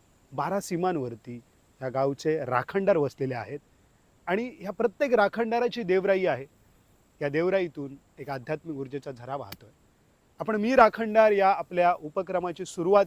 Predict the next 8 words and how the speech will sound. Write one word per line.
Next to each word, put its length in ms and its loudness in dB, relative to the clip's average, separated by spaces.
केली 200 -2
आहे 280 2
आरोस 380 0
पाडलोस 500 -4
या 80 -8
गावातून. 460 -4
सिंधुदुर्ग 400 0
जिल्ह्याच्या 720 2